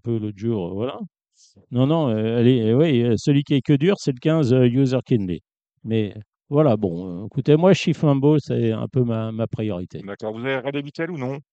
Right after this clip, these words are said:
Speaker 1: J'ai regardé Vittel, mais
Speaker 2: Bon,
Speaker 1: alors,
Speaker 2: quelques
Speaker 1: euh,
Speaker 2: petits chevaux,
Speaker 1: bah,
Speaker 2: histoire qu'on s'intéresse.
Speaker 1: ouais, non, bah, j'ai mis l'as, euh, la, la première, l'as, euh, Excalibur, le deux,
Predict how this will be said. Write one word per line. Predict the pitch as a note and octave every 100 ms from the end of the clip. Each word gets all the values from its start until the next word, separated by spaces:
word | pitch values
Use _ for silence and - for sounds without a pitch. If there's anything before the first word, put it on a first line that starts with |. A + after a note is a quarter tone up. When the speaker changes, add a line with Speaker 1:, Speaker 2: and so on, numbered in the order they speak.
| _ _ _
Speaker 1:
J'ai | C3 A#2+ D#3+
regardé | D#3 E3+ E3+ E3
Vittel, | E3 G#3 A3+
mais | G3
Speaker 2:
Bon, | D#3
Speaker 1:
alors, | D3+ D3
Speaker 2:
quelques | C#3
Speaker 1:
euh, | C#3
Speaker 2:
petits | -
chevaux, | D#3+ E3+ E3 _ _ -
Speaker 1:
bah, | A#2 C3 B2+ - A2
Speaker 2:
histoire | - B2
qu'on | A#2 A2
s'intéresse. | A#2+ B2 A#2+ C3+ D3+
Speaker 1:
ouais, | A#2 A#2+ C3
non, | B2+ C3
bah, | B2+ A#2+ B2
j'ai | A#2 B2+
mis | A#2+ B2+ B2
l'as, | B2 B2 - C3
euh, | A#2+ B2
la, | B2 B2
la | B2+
première, | - C3+ C#3 C3 B2
l'as, | B2+ A#2+ B2
euh, | A#2+
Excalibur, | A#2 - C#3+ C3 C3 B2+ C#3+ B2
le | B2
deux, | A#2+